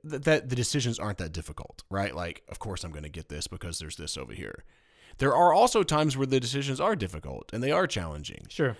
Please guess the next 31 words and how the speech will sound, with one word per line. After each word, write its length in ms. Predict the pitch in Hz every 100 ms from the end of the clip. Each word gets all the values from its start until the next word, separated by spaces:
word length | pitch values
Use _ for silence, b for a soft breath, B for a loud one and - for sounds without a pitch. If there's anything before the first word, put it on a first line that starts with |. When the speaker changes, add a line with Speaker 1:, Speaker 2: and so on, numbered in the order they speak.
| -
Speaker 1:
Like, 180 | 135 98
Speaker 2:
yeah. 40 |
Speaker 1:
what 120 | 120
do 100 | 131
I 100 | 123
get? 220 | 117 123 -
And 240 | 135 127
that's 220 | 120 175
where 100 | 208
I 60 | 135
think 300 | - 135 120
the, 380 | 107 101 95 - b b b b - - -
when 160 | 110 117
I 60 |
look 280 | 107 123 196
at 140 | 123 110
it, 100 | 101
what 100 | 104
I 60 |
like 340 | 95 101 143 131
is 120 | 98
that, 240 | 95 90
like 160 | 65 92
you 100 | 120
said, 240 | - 92 82
the 60 |
player 380 | - - 107 101
interaction 600 | - 90 69 90 - 90
piece 320 | - 82 80
of 180 | 80 98
it. 220 | - -